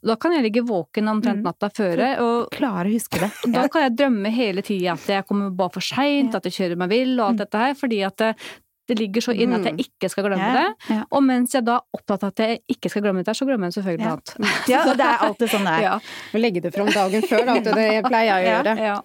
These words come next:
Speaker 3: Men jeg går jo allikevel flere runder for å se om det er noe jeg har glemt, så
Speaker 2: Ja.
Speaker 3: det
Speaker 2: Er det noen
Speaker 3: forferdelig,
Speaker 2: andre
Speaker 3: altså.
Speaker 2: ting da, som dere merker på i hverdagen, i forhold til hva, hva annet er det dere sliter med, som ikke er sånn relati-, altså, ikke mage, ikke, altså, ikke vondt, ikke doflying?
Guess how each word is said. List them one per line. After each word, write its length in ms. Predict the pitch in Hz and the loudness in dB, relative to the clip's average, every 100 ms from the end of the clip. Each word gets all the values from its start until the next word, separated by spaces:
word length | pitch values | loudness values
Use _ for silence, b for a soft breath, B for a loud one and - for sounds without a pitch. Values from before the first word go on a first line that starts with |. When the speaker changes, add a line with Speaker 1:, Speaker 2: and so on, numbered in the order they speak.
| _ 311 | _ 0
Speaker 3:
Men 120 | 254 | 2
jeg 120 | 226 | 4
går 180 | 208 214 | 4 4
jo 60 | |
allikevel 520 | 269 269 202 208 214 208 | 4 0 0 0 0 0
flere 320 | 208 196 208 | 0 2 2
runder 240 | 214 180 170 | 2 0 0
for 120 | 202 | 0
å 100 | 202 | 0
se 180 | - 180 | 2 2
om 120 | 190 | 2
det 80 | 185 | 2
er 100 | 175 | 2
noe 120 | 180 | 2
jeg 80 | 180 | 2
har 100 | 180 | 2
glemt, 260 | 180 247 - | 2 0 0
så 80 | 214 | -2
Speaker 2:
Ja. 60 | 226 214 214 214 | 0 0 0 -4
Speaker 3:
det 100 | 294 B B B B B - | -8 B B B B B -2
Speaker 2:
Er 120 | 277 | 2
det 100 | 285 | 2
noen 80 | 302 | 2
Speaker 3:
forferdelig, 40 | |
Speaker 2:
andre 240 | 302 214 180 | 2 2 0
Speaker 3:
altså. 80 | 175 | 0
Speaker 2:
ting 140 | 185 | 0
da, 140 | 226 370 | 0 0
som 160 | 320 | 0
dere 160 | 277 269 | 2 0
merker 320 | 247 - 185 | 0 -2 -8
på 680 | - 202 196 196 190 196 202 277 | -2 -2 0 0 -2 -2 -4 -4
i 80 | 226 | 0
hverdagen, 520 | 214 160 147 208 285 _ - | 0 0 -2 -2 -2 _ -6
i 60 | 262 | -4
forhold 280 | 247 208 | -2 -2
til 100 | - | -2
hva, 160 | 277 302 277 269 | -2 -2 -2 -2
hva 320 | - - 240 - | -2 0 0 0
annet 460 | 208 170 247 - | 0 0 -4 -4
er 140 | - 208 | -2 -2
det 100 | 214 | -2
dere 160 | 214 | -2
sliter 340 | 214 196 185 196 | -2 -4 -4 -4
med, 140 | 254 - | -4 -4
som 120 | 269 | -4
ikke 320 | 277 - 214 196 | -4 -4 -2 -2
er 120 | 196 | -2
sånn 160 | 202 | -2
relati-, 540 | 190 185 185 185 185 - | -2 -2 -4 -2 -4 -2
altså, 240 | 202 190 - | -2 -2 -2
ikke 240 | - 208 | -2 0
mage, 260 | 208 151 180 190 139 | 2 0 -2 -4 -4
ikke, 400 | - 180 175 170 - B B B | -2 0 0 -2 -6 B B B
altså, 60 | 247 | -4
ikke 160 | 233 220 | 0 0
vondt, 280 | 196 220 - | 0 0 -2
ikke 440 | 214 - 170 175 175 | -4 -2 -2 0 0
doflying? 400 | 165 175 254 | -2 0 0